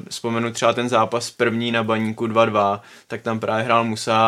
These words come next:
a ta Slavia si tě-, horko těžko dostávala nějakých šancí. Tecel kolikrát se do té příležitosti nemusí dostat sám, ale tím svým pohybem vytvoří prostě prostory pro ty spoluhráče a je mnohem platnější, v mých očích tedy, i bez těch gólů.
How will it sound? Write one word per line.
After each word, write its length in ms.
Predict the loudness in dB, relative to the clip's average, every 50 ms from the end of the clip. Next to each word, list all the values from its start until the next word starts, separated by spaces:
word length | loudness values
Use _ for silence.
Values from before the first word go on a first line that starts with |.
| 2 2
a 140 | 0 -2 -2
ta 280 | -2 _ -6 -6 -6
Slavia 400 | -4 -2 0 0 2 2 0 -2
si 160 | -2 -4 -6
tě-, 140 | -8 -10 -12 -10
horko 360 | -4 -2 0 0 0 0 -2
těžko 320 | 0 0 -2 -2 -2 -4 -4
dostávala 380 | -4 -4 -2 0 2 2 2 2
nějakých 280 | 0 0 -2 -4 -4
šancí. 420 | -4 -4 -4 -4 -6 -8 -10 -10 -12 -16 -20 -10 _
Tecel 300 | 0 0 2 2 2 2
kolikrát 420 | 2 2 2 4 4 4 2 2
se 120 | 2 0 0
do 100 | 0 0
té 160 | 0 0 -2
příležitosti 400 | -2 -2 -4 -4 -4 -4 -4 -2
nemusí 220 | -4 -4 -4 -4
dostat 300 | -6 -4 -2 -2 -2 -2
sám, 320 | 2 4 4 4 4 2 0
ale 160 | -2 -2 -2
tím 160 | -2 -4 -6 -6
svým 240 | -4 -2 -2 -4
pohybem 640 | -2 -2 -2 0 0 0 2 2 2 2 0 -2 -6 -10
vytvoří 500 | -8 -6 -6 -6 -2 -2 -2 -2 -2 -4
prostě 360 | -4 -4 -4 -6 -4 -4 -6 -4
prostory 440 | -4 -6 -6 -6 -4 -2 -2 -2
pro 140 | -2 -4 -4
ty 100 | -6 -6
spoluhráče 760 | -8 -4 -2 -2 0 0 2 2 2 2 0 -2 -4 -4 -4 -8 -14 -20 -20 -20 -20 -20 _ _
a 60 | 0
je 80 | 0 2
mnohem 340 | 2 2 2 2 0 0 0
platnější, 520 | 0 -2 -2 -2 -2 -4 -4 -4 -6 -8
v 260 | -8 -8 -8 -6 -4
mých 200 | -4 -4 -2 -2
očích 320 | -2 -4 -4 -4 -8 -12 -8
tedy, 200 | -8 -8 -8 -4
i 140 | -2 -2 0
bez 200 | 0 -2 -2 -2
těch 160 | -2 -2 -2
gólů. 320 | 0 2 2 0 0 -4